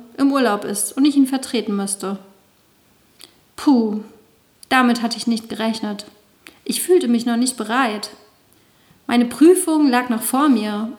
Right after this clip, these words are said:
und als ich es spontan gemacht hatte, war es aus der Situation heraus. Aber nun? Aber was hatte ich für eine Wahl? Irgendwie war es ja auch gut, sich auszuprobieren.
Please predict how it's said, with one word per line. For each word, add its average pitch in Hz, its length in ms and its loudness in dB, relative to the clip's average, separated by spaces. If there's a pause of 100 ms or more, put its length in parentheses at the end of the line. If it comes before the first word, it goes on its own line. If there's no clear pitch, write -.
und 220 160 -8
als 233 180 -2
ich - 60 -2
es 240 120 0
spontan 233 540 0
gemacht 202 340 -4
hatte, 208 240 -8
war 220 140 0
es 220 120 -2
aus - 180 -8
der 220 80 -10
Situation 208 720 0
heraus. 202 640 -4 (400)
Aber 220 220 0
nun? 254 340 2 (1600)
Aber 233 240 0
was 233 140 -6
hatte 254 160 -8
ich - 120 -10
für 247 120 -4
eine 240 240 0
Wahl? 226 440 -4 (1000)
Irgendwie 269 720 2
war 240 180 2
es 240 140 -2
ja 214 160 -4
auch - 160 -12
gut, 240 180 2
sich - 220 -10
auszuprobieren. 202 880 -4